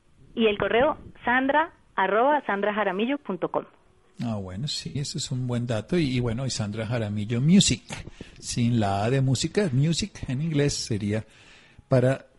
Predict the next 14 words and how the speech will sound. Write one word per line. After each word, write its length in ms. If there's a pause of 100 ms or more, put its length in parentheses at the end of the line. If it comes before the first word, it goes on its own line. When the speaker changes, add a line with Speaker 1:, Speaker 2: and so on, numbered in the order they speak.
Speaker 2:
el 200
Instagram 480
donde 140
la 100
podemos 520
ubicar. 420 (100)
Esto 220
es 40
bien 140
importante, 720 (180)
bien 200
interesante, 760
que, 320
bueno, 240